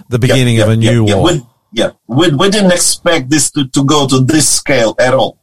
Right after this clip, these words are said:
Speaker 2: We, we, we didn't expect
Speaker 1: So
Speaker 2: that.
Speaker 1: do
Speaker 2: We
Speaker 1: you
Speaker 2: didn't
Speaker 1: think
Speaker 2: believe
Speaker 1: it's,
Speaker 2: it. We
Speaker 1: has,
Speaker 2: were
Speaker 1: has it been a shock for Ukraine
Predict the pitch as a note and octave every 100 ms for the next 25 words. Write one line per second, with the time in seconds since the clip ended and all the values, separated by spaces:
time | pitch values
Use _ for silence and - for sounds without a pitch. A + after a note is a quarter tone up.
0 | _ A#2+ B2 - B2+ B2 C3+ C3+ A#2+ B2
1 | - - - F3 F3 G#3+ G#3 G3 - -
2 | - B2+ D3+ D3 - - D3+ C3 F#3 F#3+
3 | C#3+ - E3+ - - D3 C#3 - C#3 G3
4 | D4+